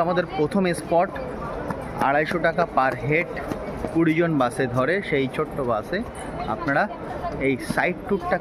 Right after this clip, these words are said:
করতে পারবেন যদি মাদুরাইতে আসেন। আগে প্রথমে কিন্তু মীনাক্ষী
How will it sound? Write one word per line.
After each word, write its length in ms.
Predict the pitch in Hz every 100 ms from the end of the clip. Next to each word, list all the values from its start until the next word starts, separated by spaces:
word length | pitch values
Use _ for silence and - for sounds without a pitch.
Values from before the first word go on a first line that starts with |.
| -
করতে 240 | - - 151
পারবেন 260 | 156 170 185 127
যদি 180 | 135 135 127 - - 143 131
মাদুরাইতে 500 | 131 143 156 151 143 120
আসেন। 220 | 120 185 220 92 - - - - 110
আগে 140 | 127 143 -
প্রথমে 260 | 147 175 214 214
কিন্তু 160 | 202 190
মীনাক্ষী 420 | 147 165 - 208